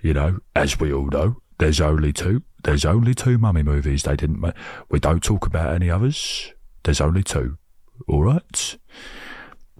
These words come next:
Um, there are only two mummy movies. Glad we've cleared that up. And, uh, watching them again has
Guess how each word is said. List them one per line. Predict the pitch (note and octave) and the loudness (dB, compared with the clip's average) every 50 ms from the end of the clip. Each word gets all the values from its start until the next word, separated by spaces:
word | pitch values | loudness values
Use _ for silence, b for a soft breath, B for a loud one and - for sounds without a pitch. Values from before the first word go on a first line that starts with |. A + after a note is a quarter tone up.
| - - _ - | -20 -20 _ -2
Um, | - D2 C#2+ C#2+ C#2 C2+ C2 C2 C2 C2+ C2 C2 - - - - - - - - _ - | 0 2 2 2 2 0 0 0 0 -2 -2 -4 -6 -10 -14 -18 -20 -20 -20 -20 _ -10
there | - - D#2 D2+ D2 | -4 0 2 2 2
are | C#2 C2+ C2 C2+ | 2 2 0 0
only | C2 C2+ C2+ | 0 -2 -2
two | - - C#2+ C2+ C2 - - - | -2 -2 -2 -2 -2 -4 -2 0
mummy | C#2 C#2+ C2+ C2 | 0 2 2 2
movies. | B1+ C2 C2 B1+ - A#1+ - - - - - - | 0 -2 -2 -2 -4 -6 -6 -8 -12 -18 -10 -2
Glad | - E2+ D2 D2 C2+ | 0 2 2 2 2
we've | D2 D2 | 0 -2
cleared | - - D2+ C#2+ - | -2 0 -2 0 0
that | - B1+ | 0 0
up. | B1+ C#2 C2 - B B B B B B B B B - | 0 -2 -2 -4 B B B B B B B B B -4
And, | - D#2+ D#2+ D#2+ D#2 D2+ D#2 D2 D#2 | 0 2 4 4 4 4 2 2 2
uh, | D2+ D2 D2 D2 D2 C#2+ | 2 2 4 2 2 2
watching | D2 F2 F#2+ A2 - - G2+ F#2+ | 2 2 2 2 2 2 2 2
them | E2 | 2
again | D2+ C#2+ - C#2 C2+ C2+ C2+ C2+ B1+ B1+ - - - | 2 2 0 0 0 0 0 -2 -2 -4 -6 -8 -10
has | - - - D2+ C#2+ C#2 C2+ C2 C2 C2 C2 B1+ - - - - - | -8 -4 -2 0 0 0 0 0 -2 -2 -2 -4 -4 -4 -4 -4 -4